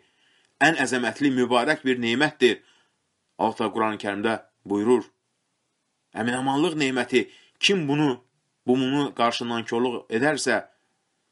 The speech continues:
o insan... Baxın, bir insan öz yaşadığı cəmiyyətdə əminamanlığını, sabitliyini pozacaq əməllərə gedərsə,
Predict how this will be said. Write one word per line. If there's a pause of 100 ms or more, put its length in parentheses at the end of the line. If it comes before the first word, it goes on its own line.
(220)
o
insan... (640)
Baxın,
bir
insan
öz
yaşadığı
cəmiyyətdə (200)
əminamanlığını, (140)
sabitliyini
pozacaq
əməllərə
gedərsə,